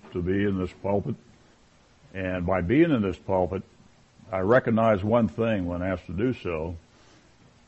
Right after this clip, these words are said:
I don't have the years of the pastors and teachers that have studied the Word, dissected the Word, interpreted the Word, and all that. So today, I will be using a lot of verses,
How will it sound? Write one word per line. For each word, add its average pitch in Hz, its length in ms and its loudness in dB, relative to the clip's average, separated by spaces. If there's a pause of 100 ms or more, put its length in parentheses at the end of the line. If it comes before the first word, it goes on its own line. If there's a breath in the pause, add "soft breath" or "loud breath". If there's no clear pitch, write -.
(460)
I 127 200 6
don't 139 180 6
have 123 340 10
the 101 100 2
years 101 680 4 (260)
of 90 320 -4
the 82 60 -8
pastors 101 560 0
and 80 180 -8
teachers 90 480 -4
that 85 220 -4
have 85 460 -4
studied 107 520 0
the 92 80 0
Word, 95 520 0 (560 soft breath)
dissected 101 580 0
the 92 100 0
Word, 90 520 0 (180)
interpreted 95 520 0
the 90 80 -2
Word, 90 420 0
and 80 120 -8
all 80 200 -6
that. 85 240 -4 (960 soft breath)
So 95 120 0
today, 107 800 4
I 98 240 0
will 95 400 2
be 90 160 0
using 92 420 -2
a 87 60 -6
lot 95 240 0
of 98 60 -2
verses, 135 440 2